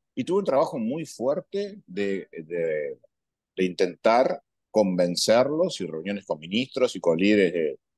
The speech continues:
de distintos, este, lugares y facciones del gobierno para explicarles que esto no era una película política de Talvi, ni era, eh, un intento desesperado de rescatar a Talvi de,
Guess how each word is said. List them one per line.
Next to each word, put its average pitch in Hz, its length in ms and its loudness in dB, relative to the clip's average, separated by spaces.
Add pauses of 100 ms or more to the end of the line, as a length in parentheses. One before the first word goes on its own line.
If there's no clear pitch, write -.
(160)
de 87 120 0
distintos, 92 540 0
este, 73 640 -4 (800)
lugares 101 480 2
y 73 80 -12
facciones 98 400 -6
del 90 100 0
gobierno 98 440 2 (180)
para 101 160 2
explicarles 151 520 0
que 156 100 -6
esto 180 160 -6
no 165 80 -8
era 123 100 -2
una 98 140 -2
película 87 380 -4
política 117 500 -2
de 69 60 -4
Talvi, 127 360 0 (300)
ni 107 220 0
era, 143 360 4 (360)
eh, 87 600 -4
un 131 180 -4
intento 143 600 -2
desesperado 117 640 0
de 110 80 2
rescatar 98 520 -6
a 135 160 -2
Talvi 151 400 0
de, 90 400 -6